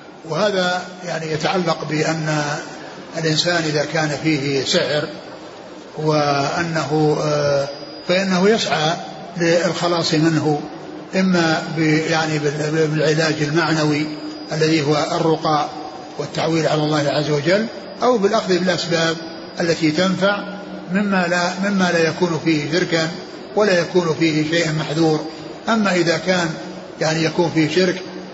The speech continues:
بأن يرد-، ي-، ي-، ي-، يذهب ل-، للساحر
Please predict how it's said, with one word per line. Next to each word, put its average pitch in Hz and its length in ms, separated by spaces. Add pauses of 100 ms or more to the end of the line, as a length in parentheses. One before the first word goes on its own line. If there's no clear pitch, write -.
بأن 160 220
يرد-، 180 380
ي-، 185 40
ي-، 175 400
ي-، 190 340
يذهب 165 280
ل-، 156 260 (420)
للساحر 160 560